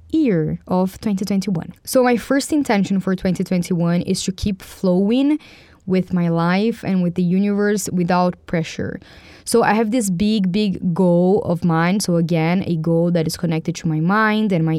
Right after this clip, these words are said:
ego, but it's nevertheless very important <laughs> and very special, of moving abroad. So in twenty twenty-one, I've set a big goal for me, which is to live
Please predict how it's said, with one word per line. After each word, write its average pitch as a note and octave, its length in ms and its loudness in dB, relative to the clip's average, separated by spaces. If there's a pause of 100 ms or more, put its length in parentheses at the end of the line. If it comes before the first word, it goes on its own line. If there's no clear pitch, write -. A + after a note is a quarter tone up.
ego, G3 480 2
but E3+ 200 2
it's - 400 -4
nevertheless F3 840 0 (220)
very E3+ 340 0
important F3+ 640 0 (200)
<laughs> C#4+ 200 -10
and F3+ 180 2
very E3+ 180 2
special, B3 560 2 (440)
of G#3+ 380 4
moving A3 320 2
abroad. F3+ 540 0
So G3 480 2
in G3 140 2
twenty A#3+ 280 0
twenty-one, G3 580 0
I've F3+ 180 0
set F3+ 340 0
a F3+ 80 2
big F#3+ 340 0
goal F3+ 240 2
for G#3+ 180 -4
me, A3+ 280 2
which G3 320 -2
is F#3 320 0
to - 120 -2
live F#3 600 0